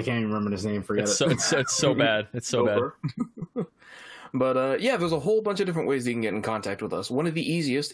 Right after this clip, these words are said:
Speaker 3: is at our website, which is voice of the force dot com. There's also an email, which is voice of the force at gmail dot com. Social media-wise, we're on Twitter and Instagram. Our handle is the same on both. That is at Voice Force Pod.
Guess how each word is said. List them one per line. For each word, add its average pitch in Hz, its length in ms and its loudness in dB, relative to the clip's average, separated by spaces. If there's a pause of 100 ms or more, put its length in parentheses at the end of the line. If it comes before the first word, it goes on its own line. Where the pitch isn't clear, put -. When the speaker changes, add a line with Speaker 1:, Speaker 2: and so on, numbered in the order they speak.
Speaker 3:
is 135 240 0
at 156 160 -2
our 151 140 0
website, 160 480 0
which 120 240 -4
is 131 180 0
voice 120 560 -2
of 151 200 0
the 123 80 0
force 160 360 -2
dot 143 260 0
com. 160 380 0 (500)
There's 131 140 0
also 175 160 0
an 147 180 0
email, 180 460 0
which - 240 -2
is 131 180 2
voice 120 380 -2
of 123 160 -2
the 110 80 -4
force 131 380 -2
at 117 260 -2
gmail 113 440 -2
dot 95 200 -4
com. 135 300 -4 (680)
Social 220 320 2
media-wise, 180 640 2
we're 143 240 0
on 156 140 2
Twitter 202 400 0
and 208 180 0
Instagram. 123 640 0
Our 127 140 2
handle 175 340 0
is 117 140 -2
the 113 80 -2
same 147 260 0
on 107 160 -2
both. 170 340 0 (100)
That 120 200 0
is 107 240 -2
at 151 300 0
Voice 113 400 -2
Force 117 300 -2
Pod. 147 340 -2